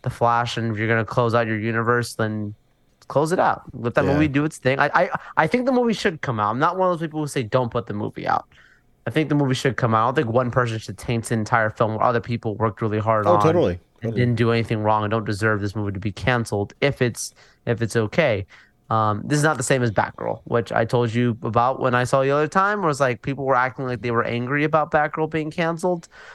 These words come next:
Speaker 1: Um, look, I feel bad for the cast and people involved. That's a whole nother com-, conversation. But outside of that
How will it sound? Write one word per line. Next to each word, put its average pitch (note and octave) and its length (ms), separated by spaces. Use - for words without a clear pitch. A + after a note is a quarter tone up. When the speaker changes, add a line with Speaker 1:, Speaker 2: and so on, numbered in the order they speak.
Speaker 1:
Um, A2+ 560
look, B2 280
I A#2+ 100
feel C3+ 120
bad A#2+ 220
for B2 80
the A#2 100
cast A2 380
and - 60
people G#2+ 260
involved. G#2 520
That's A#2 200
a G#2 40
whole A#2 140
nother A2+ 340
com-, B2+ 340
conversation. E3 840
But A2+ 140
outside C3+ 420
of B2 80
that D#3+ 320